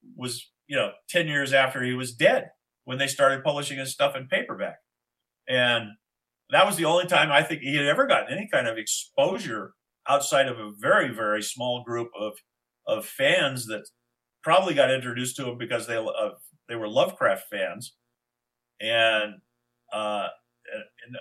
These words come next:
I sort of had hopes that, geez, you know, he-, here's this guy that I, I knew and his stuff's in paperback now, maybe it'll take off. And that actually, when his stuff came out in paperback, that's when Heinlein's, uh,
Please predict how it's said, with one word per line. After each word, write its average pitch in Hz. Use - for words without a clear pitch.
I 135
sort 160
of 143
had 127
hopes 139
that, 110
geez, 160
you 113
know, 113
he-, -
here's 175
this 160
guy 139
that 113
I, 104
I 101
knew 135
and 113
his 127
stuff's 135
in 113
paperback 117
now, 107
maybe 147
it'll 135
take 131
off. 139
And 117
that 156
actually, 139
when 135
his 175
stuff 175
came 165
out 147
in 135
paperback, 117
that's 139
when 156
Heinlein's, 139
uh, 107